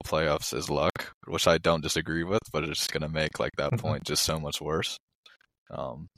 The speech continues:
Speaker 1: that's
Speaker 2: Yeah, I
Speaker 1: just
Speaker 2: mean, I
Speaker 1: kinda
Speaker 2: don't
Speaker 1: how it's
Speaker 2: disagree
Speaker 1: gonna
Speaker 2: with
Speaker 1: go
Speaker 2: his,
Speaker 1: for
Speaker 2: his
Speaker 1: Nate this
Speaker 2: overall
Speaker 1: year.
Speaker 2: point. I don't degree-, disagree with his overall point either. I think all fantasy football is luck. Yes, trading, yada, yada, yada, Nate's arguments in the chat, fair enough, whatever. <laughs> But,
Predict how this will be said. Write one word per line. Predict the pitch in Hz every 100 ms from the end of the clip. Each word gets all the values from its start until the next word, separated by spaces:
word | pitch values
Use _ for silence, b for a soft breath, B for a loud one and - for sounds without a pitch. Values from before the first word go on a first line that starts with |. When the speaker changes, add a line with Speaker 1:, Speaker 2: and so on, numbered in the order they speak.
| _
Speaker 1:
that's | - 156
Speaker 2:
Yeah, |
I | 143
Speaker 1:
just | 151
Speaker 2:
mean, |
I | 175
Speaker 1:
kinda | 202
Speaker 2:
don't | 208
Speaker 1:
how |
it's | 180
Speaker 2:
disagree | 151 120 123
Speaker 1:
gonna | 123
Speaker 2:
with | -
Speaker 1:
go |
Speaker 2:
his, | 110
Speaker 1:
for | 127
Speaker 2:
his | 117
Speaker 1:
Nate | 117
this | 113
Speaker 2:
overall | 117 107
Speaker 1:
year. | -
Speaker 2:
point. | 113 101 - _ _ _ _ _ _
I | 120 143
don't | 180
degree-, | 165 139 131
disagree | 127 131 127 120
with | 113
his | 107
overall | 113 104 98
point | - 101
either. | 123 101
I | 113
think | 131 127
all | 113
fantasy | 135 107 98 107
football | - 98 95
is | 92 -
luck. | - -
Yes, | 117 95 -
trading, | - 131 127 120
yada, | 107 107 107
yada, | 104 104
yada, | 107 104 101 98
Nate's | 101 98
arguments | 101 95 95 92
in | 98
the | 92
chat, | 101 95 -
fair | 98
enough, | 95 -
whatever. | 104 98 90 64 -
<laughs> | - - - -
But, | 160 127 127